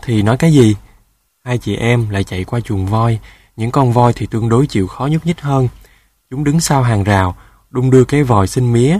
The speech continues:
và đậu phộng. Có người chìa cây mía ra thì voi đưa vòi nhận lấy, rồi lừ đừ nhai mía, chẳng nói chẳng rằng. Có người quăng cho nắm đậu phộng, đậu văng tung tóe, voi chỉ đưa vòi chụp được một hai hột,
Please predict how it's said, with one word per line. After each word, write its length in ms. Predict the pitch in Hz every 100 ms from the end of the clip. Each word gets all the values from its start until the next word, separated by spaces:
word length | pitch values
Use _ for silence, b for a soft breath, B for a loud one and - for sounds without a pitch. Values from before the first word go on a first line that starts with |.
| 208
và 140 | 107 98
đậu 140 | 90
phộng. 340 | 87 95 87 92 b b b b
Có 120 | - 151
người 220 | 156 107
chìa 200 | - 104
cây 180 | 127 131
mía 200 | 127 156
ra 380 | 147 131 123 113
thì 160 | - 104
voi 220 | 98 120
đưa 160 | 120 123
vòi 240 | 107 98
nhận 240 | 95 90
lấy, 280 | 101 104 156 - B B B
rồi 180 | 113 101
lừ 140 | 101
đừ 180 | 98 98
nhai 240 | 98 120
mía, 280 | 113 113 160 214 b b
chẳng 200 | - 92
nói 160 | 117 135
chẳng 220 | 156 208
rằng. 260 | 120 110 87 b b b b _ _ _
Có 140 | 135
người 220 | 160 147 104
quăng 280 | 127 123
cho 120 | 117 117
nắm 180 | 131
đậu 140 | 156 98
phộng, 380 | - 95 90 110 -
đậu 280 | - 107 95
văng 180 | 107 123
tung 220 | 127 117
tóe, 340 | 110 110 123 190 - b b -
voi 220 | 123 120
chỉ 160 | 110
đưa 200 | 120 127
vòi 260 | 123 107 95
chụp 240 | - 101
được 180 | 101 95
một 180 | 98 87
hai 140 | 120
hột, 260 | 117 101 87